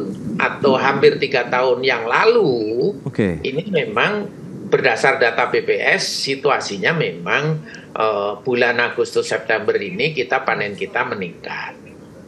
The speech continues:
Speaker 1: Saya kira ini, ini yang, yang harus menjadi catatan kita bersama gitu.
Speaker 2: Baik, baik, Pak Sutarto, menarik. Lantas bagaimana, Prof Dwi, Anda melihat fenomena ini begitu? Siklikal kah atau bagaimana melihat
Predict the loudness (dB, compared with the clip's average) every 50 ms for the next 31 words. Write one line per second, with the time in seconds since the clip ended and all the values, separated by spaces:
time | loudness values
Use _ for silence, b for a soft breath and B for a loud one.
0 | -20 -6 0 2 2 4 4 4 4 4 4 2 2 2 2 2 4 4 4 2
1 | 2 0 -4 -2 0 0 2 2 0 0 0 2 2 2 0 0 2 2 2 2
2 | 2 0 -2 -2 0 -2 -2 0 -2 -2 -2 -6 -8 -4 -2 -2 -2 0 -2 -4
3 | -4 -4 -4 -4 -4 -4 -4 -6 -8 -6 -8 -10 -12 -12 -12 -12 -12 -4 0 4
4 | 6 6 6 4 4 2 4 4 4 4 2 0 0 0 0 0 0 0 0 2
5 | 0 0 2 2 2 2 2 2 4 2 4 4 2 2 4 2 4 4 4 4
6 | 4 4 4 4 4 4 2 4 4 4 4 4 4 2 2 2 4 4 4 4
7 | 4 2 2 2 2 2 2 0 0 0 0 0 0 2 2 0 0 0 0 0
8 | 0 -2 0 2 2 2 4 4 4 2 2 2 2 2 2 2 2 2 2 2
9 | 2 2 2 2 2 2 2 4 6 6 6 6